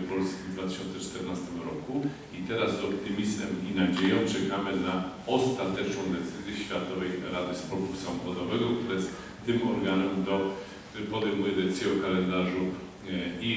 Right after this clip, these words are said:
w Formule, e, jeden, i w Mistrzostwach, e, Świata. Także, e, chciałbym, aby ten siedemdziesiąty rajd polski również został potraktowany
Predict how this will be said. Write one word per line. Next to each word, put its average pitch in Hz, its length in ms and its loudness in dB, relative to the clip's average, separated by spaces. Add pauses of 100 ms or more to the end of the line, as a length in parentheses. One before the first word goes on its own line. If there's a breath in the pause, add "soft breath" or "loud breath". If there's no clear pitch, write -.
w - 120 0
Formule, 101 440 2
e, 90 680 0
jeden, 95 260 2 (240)
i 95 240 4
w - 200 -8
Mistrzostwach, 95 520 -2 (200)
e, 92 40 -2
Świata. - 460 -2 (520 loud breath)
Także, 104 340 -2
e, 104 40 2 (680)
chciałbym, 117 380 4 (220)
aby 98 260 2 (260)
ten 107 120 2 (100)
siedemdziesiąty 98 720 2 (160)
rajd 95 220 4 (180)
polski - 360 2
również 123 220 4
został 117 260 4
potraktowany 107 560 0